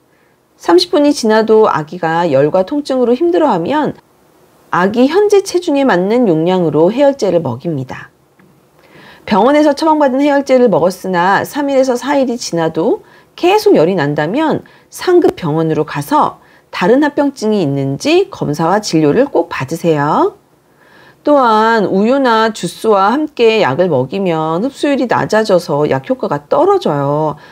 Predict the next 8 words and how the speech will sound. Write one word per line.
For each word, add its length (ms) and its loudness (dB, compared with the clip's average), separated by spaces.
함께 360 0
먹이지 420 0
않습니다. 960 -4
열이 280 2
내려가며 840 0
땀을 220 -2
흘릴 260 -2
때는 580 -2